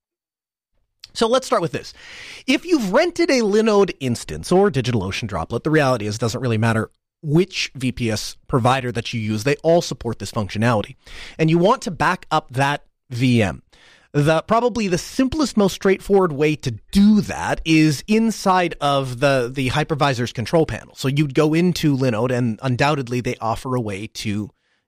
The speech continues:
do backups. And they, the nice thing about doing that is it is built right into the hypervisor, right? And so you're using the snapshot functionality of the hypervisor, um,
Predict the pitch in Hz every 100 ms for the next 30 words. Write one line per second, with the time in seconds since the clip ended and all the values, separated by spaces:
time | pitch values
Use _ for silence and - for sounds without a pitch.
0 | _ 95 98 214 277 - - 113 104 139
1 | - - 175 208 359 - 311 214 190 151
2 | 247 247 143 135 131 185 233 120 123 262
3 | 175 202 202 214 185 151 - 214 175 120
4 | 76 - - _ 135 151 180 185 170 170
5 | 151 226 247 170 175 156 139 180 180 -
6 | 180 - 160 - 151 165 185 143 123 139
7 | 160 170 131 104 82 92 - _ - -
8 | - 123 120 120